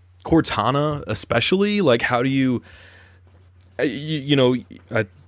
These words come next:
regardless of what a lot of people feel about Halo five story, I think you kinda still write yourself in a corner there. And so it had people thinking, like, "How do you come back from this?" Or what, how do you at least tell the story going forward coming off of Halo five? And you get to Halo Infinite,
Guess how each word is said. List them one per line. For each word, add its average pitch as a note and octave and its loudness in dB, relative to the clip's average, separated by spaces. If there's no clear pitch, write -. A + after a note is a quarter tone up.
regardless D3 4
of A#2 -2
what A#2 2
a G2+ -2
lot G#2+ 2
of G#2 -2
people G#2 -4
feel G#2+ 0
about F#2 0
Halo G2+ 0
five A2+ -2
story, F#2+ -4
I F#2+ -2
think G2 0
you G2+ -2
kinda F#2+ 0
still G2+ 0
write G2 2
yourself F#2+ 0
in G2 0
a F#2 -2
corner G#2+ 0
there. F#2 2
And F#2 -2
so F#2+ 0
it F2 -6
had A#2 -2
people - -6
thinking, F#2 -8
like, C#2+ -10
"How - -2
do A#2+ 0
you G#2+ 0
come F2+ -6
back G#2 -2
from F#2 -8
this?" D#2 -6
Or G2 -2
what, G2+ -4
how C#3+ 0
do B2+ 0
you B2 4
at G#2 0
least G#2+ -2
tell A2+ 0
the G2+ -6
story G2+ 0
going F#2 -4
forward G2+ 2
coming B2+ 2
off G2 0
of G2+ 0
Halo G2+ 2
five? F2+ 0
And F#2+ -2
you G#2 -2
get G#2+ 0
to G2 0
Halo G#2 2
Infinite, G2+ 0